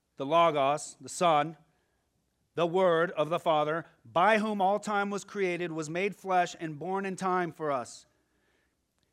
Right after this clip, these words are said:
He, without whose divine permission no day completes its course, wished to have one of those days for his human birth.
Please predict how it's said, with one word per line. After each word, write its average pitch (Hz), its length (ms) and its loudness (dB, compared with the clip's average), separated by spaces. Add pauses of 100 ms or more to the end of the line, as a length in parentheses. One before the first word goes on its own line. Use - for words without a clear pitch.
(140)
He, 240 220 -2
without 226 440 4
whose 220 260 -2
divine 208 440 0
permission 220 560 -4
no 214 140 2
day 220 240 0
completes 220 460 -8
its 208 140 -12
course, 226 520 -2 (320)
wished 240 260 -4
to 208 80 -2
have 190 240 0
one 190 120 -2
of 185 80 -4
those 175 200 -2
days 170 320 -2
for 156 140 -6
his 139 180 -6
human 147 260 -8
birth. 123 300 -8